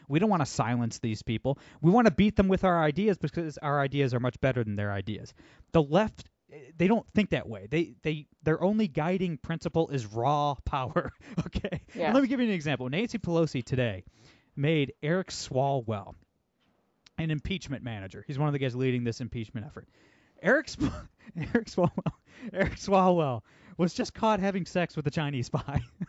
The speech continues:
Speaker 1: Okay? Like, if he were a Republican, at the very least, he would have been thrown out of Congress, and he probably <laughs> would have been sent to prison.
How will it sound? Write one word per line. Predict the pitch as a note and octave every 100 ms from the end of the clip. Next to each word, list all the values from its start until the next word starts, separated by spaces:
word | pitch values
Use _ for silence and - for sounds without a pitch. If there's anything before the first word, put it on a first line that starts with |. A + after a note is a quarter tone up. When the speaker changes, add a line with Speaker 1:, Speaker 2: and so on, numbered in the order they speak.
| _
Speaker 1:
Okay? | G3 - - - _ F#4+
Like, | A3 G#3 - A#3+
if | A#3+ -
he | C#4
were | C4+ C4
a |
Republican, | G#3+ - A#3 A3+ A3+ A3 E3 - _ _ _ _ F3+
at | G3
the | A#3 G#3
very | C3+ D#3+ G3 G#3+ G3+
least, | F3+ F3 E3 D#3 -
he | F3
would | E3+
have |
been | D3+ D3+ -
thrown | C#3+ D#3 D#3+
out | D#3 D3
of | C#3+
Congress, | C3 A#2 A2+ A2 -
and | E3+
he | C#3+ F3+
probably | - D3+ D3+ D3 -
<laughs> |
would | F3 C3+ F3
have | C#3+
been | D3+
sent | - D3 B2 - _ _
to | -
prison. | D#3+ - C#3+ A2+ G#2